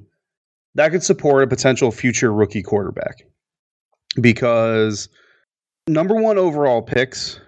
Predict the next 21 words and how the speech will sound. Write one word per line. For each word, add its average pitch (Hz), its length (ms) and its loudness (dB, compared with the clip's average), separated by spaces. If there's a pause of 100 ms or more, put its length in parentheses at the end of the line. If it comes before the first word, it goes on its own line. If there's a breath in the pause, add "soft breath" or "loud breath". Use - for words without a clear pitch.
(160)
very 175 640 0
rarely 135 1000 0 (720)
turn 139 320 2
into 123 420 2
what 107 680 0
people 117 360 0
want 101 300 0
them 101 180 -2
to 113 160 -2
be. 107 340 -6 (480 soft breath)
All 110 60 4
right. 110 280 4 (880)
Let's, 165 260 0
let's 160 160 -4
go 196 220 2
down 175 260 2
the 123 100 2
list 104 360 -2
here. - 280 -8 (960)
Baker 190 380 2
Mayfield, 101 600 0